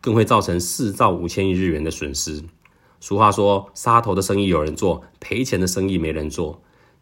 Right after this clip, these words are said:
去年一直到奥运开幕前四个月都还坚持要如期举办的，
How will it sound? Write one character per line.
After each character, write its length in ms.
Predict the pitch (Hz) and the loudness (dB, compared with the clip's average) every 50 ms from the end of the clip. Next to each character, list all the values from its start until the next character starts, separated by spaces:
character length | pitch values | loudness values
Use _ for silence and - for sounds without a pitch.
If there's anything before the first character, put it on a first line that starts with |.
| _ - | _ -8
去 160 | - - 147 | 0 4 6
年 160 | 131 123 131 | 6 8 6
一 60 | 135 | 6
直 120 | 127 117 117 | 4 2 4
到 140 | 135 127 131 | 6 6 6
奥 220 | - 143 139 135 | 6 6 4 4
运 100 | 127 131 | 4 2
开 160 | 117 120 123 | 2 2 2
幕 140 | 123 120 117 | 4 4 4
前 200 | 110 - 98 92 | 4 2 0 0
四 300 | 92 - - - 147 120 | 0 -2 -4 -2 0 2
个 80 | 101 95 | 4 6
月 160 | 92 95 90 | 6 6 4
都 80 | 95 | 4
还 160 | 107 92 90 90 | 2 2 0 0
坚 240 | 90 101 104 104 | 0 0 0 0
持 220 | 95 - - 85 85 | -2 -2 -2 -2 0
要 120 | 101 98 | 2 2
如 160 | 87 85 90 | 2 2 0
期 200 | 95 90 - 90 | -4 -4 -4 -6
举 200 | 82 - - 76 | -6 -6 -10 -10
办 260 | 73 - 92 87 80 76 | -6 -2 -2 -2 -2 -4
的， 100 | 76 | -8